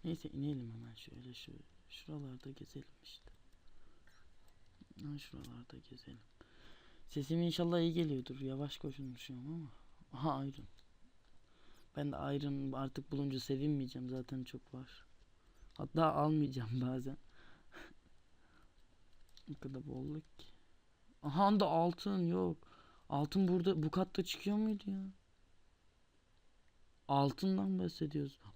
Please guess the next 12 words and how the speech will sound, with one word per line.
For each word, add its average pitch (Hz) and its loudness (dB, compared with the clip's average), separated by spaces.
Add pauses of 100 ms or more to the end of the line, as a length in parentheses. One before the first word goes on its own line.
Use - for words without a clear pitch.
Bu 170 10
ne 220 12
be? 220 6 (1200)
Ya 156 6
ben 151 6 (100)
bir 147 -8
dakika 143 0
gözümü 143 2
kapatıp 147 0
bir 135 -2
daha 135 0
dön-, 123 -4